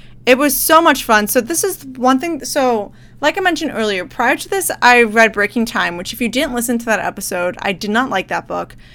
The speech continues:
But that episode's really fun because I basically took the premise and then rewrote the story. So if you're interested in that, go check it out. But this,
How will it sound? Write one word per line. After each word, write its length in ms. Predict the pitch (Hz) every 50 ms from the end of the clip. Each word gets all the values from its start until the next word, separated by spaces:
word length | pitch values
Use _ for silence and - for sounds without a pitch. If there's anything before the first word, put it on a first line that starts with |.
| - - - -
But 160 | - 233 240 233
that 160 | 254 240 -
episode's 500 | - 226 240 294 294 - 349 349 302 320
really 200 | 320 330 330 320
fun 280 | 320 - 320 302 294
because 300 | 269 269 247 254 240 -
I 80 | 254 226
basically 560 | - - 196 190 208 - 247 226 - 262 240
took 180 | 240 - 240 240
the 80 | 262
premise 440 | 254 - - 208 220 202 202 208 -
and 200 | - - 214 208
then 140 | 202 196 190
rewrote 340 | 190 190 185 190 196 185 -
the 80 | -
story. 480 | - - - - 170 170 180 190 214 226
So 200 | 226 - - 208
if 120 | 202 208
you're 80 | - 175
interested 500 | - 214 226 233 - 262 226 233 - 233
in 100 | 226 220
that, 280 | 220 214 202 185 - -
go 140 | 214 202
check 260 | 196 - 226 220 214 202
it 60 | 185
out. 320 | 175 175 175 175 175 - - - - - - - - - - -
But 300 | - 240 226 220 208 - - - - - - - - - -
this, 320 | - 294 196 - - -